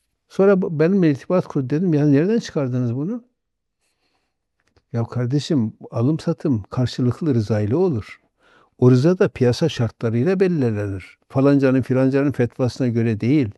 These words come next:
Piyasada fiyatlar nasılsa bunu sattın, tekrar a-, a-, alacaksın, tekrar satacaksın, bir kar, bir kar etmen lazım ki devam edesin. Bu konuda böyle bir sınırlama yoktur." deyince ortalık bir karıştı.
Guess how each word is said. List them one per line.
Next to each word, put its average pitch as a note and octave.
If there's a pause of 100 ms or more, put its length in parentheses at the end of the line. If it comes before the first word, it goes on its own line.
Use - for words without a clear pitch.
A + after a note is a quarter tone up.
(460)
Piyasada E3
fiyatlar D3+
nasılsa C#3+ (720)
bunu F#3+
sattın, D#3+
tekrar E3
a-, D3
a-, D3+
alacaksın, C#3
tekrar E3
satacaksın, D3
bir D3
kar, E3
bir D3+
kar D#3
etmen F3
lazım C#3+
ki F#3
devam G#3
edesin. B2 (1200)
Bu A#2+
konuda C3+
böyle C3+
bir C#3+
sınırlama C#3
yoktur." D3+
deyince F#3 (760)
ortalık C3+
bir E3
karıştı. A#2